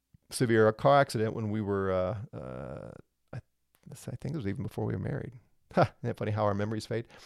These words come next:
Uh, but exactly what he described.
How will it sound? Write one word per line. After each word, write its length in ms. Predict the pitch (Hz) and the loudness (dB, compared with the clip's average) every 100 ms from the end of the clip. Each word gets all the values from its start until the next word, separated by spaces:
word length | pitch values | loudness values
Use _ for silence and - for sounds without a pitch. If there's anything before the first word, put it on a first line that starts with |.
| - - - - | -20 -20 -20 -4
Uh, 320 | 110 101 98 - _ _ _ _ _ _ _ _ _ _ - 92 | 0 2 0 -2 _ _ _ _ _ _ _ _ _ _ -16 0
but 280 | - 120 - _ _ | 4 4 4 _ _
exactly 480 | - 95 117 120 127 | -8 2 4 4 4
what 140 | 113 | 2
he 80 | 113 | 2
described. 500 | 113 - - - - | 0 0 0 -2 -8